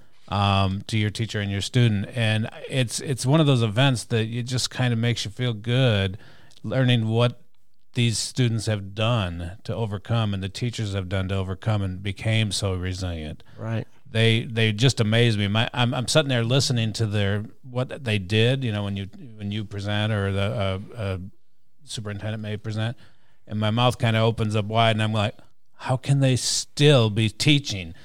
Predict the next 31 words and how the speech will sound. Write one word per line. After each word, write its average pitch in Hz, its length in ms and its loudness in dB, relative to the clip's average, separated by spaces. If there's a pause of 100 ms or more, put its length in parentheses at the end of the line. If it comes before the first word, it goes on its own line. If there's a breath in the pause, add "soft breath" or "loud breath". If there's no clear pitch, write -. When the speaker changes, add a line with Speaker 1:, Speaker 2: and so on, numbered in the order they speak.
Speaker 2:
Mm-hmm. 120 200 -2
Speaker 1:
How 127 120 -2
can 139 180 0
they 135 120 4
still 175 340 4
be 147 160 4
going 135 260 4
to 123 80 2
school 143 300 6
and 127 100 4
getting 123 200 -2
straight 127 300 2
A's?" 117 280 4 (840 soft breath)
And 147 120 -2
you're 147 100 6
right, 113 280 6
resiliency 123 640 2
is 110 400 -2
relevant 127 640 2
right 110 180 -2
now 107 580 0
with 104 240 -6
the - 80 -6
pandemic. 95 600 -6 (200)
The 104 100 -8
Speaker 2:
Right. 110 160 -2
Speaker 1:
students, 117 600 2
the 95 120 -4
teachers, 120 840 6
the 104 120 2
administrators, 110 1000 0